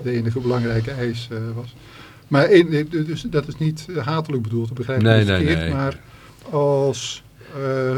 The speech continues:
Speaker 1: positie is enigszins vergelijkbaar met de Commissie Kunst en Cultuur. Het is
Speaker 2: <laughs>
Speaker 1: adviserend op een beleidsterrein en ook signalerend van dingen die er gaan gebeuren. Dus in de zin van,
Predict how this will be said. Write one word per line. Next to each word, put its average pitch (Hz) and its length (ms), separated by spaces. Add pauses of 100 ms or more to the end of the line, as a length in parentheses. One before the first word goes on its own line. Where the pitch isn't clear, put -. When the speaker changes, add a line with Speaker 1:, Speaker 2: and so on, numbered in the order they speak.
(140)
Speaker 1:
positie 175 600
is 165 180
enigszins 160 520
vergelijkbaar 143 500
met 131 160
de - 60
Commissie - 360
Kunst 139 280
en 127 100
Cultuur. 160 520 (240)
Het - 100
is - 200
Speaker 2:
<laughs> 160 40
Speaker 1:
adviserend 135 680
op 127 180
een 127 100
beleidsterrein 127 840 (360)
en 143 200
ook 131 140
signalerend 135 800
van 127 180
dingen 127 280
die 120 260
er 117 100
gaan 117 260
gebeuren. 143 420
Dus 135 200
in 127 80
de 117 120
zin 117 140
van, 113 280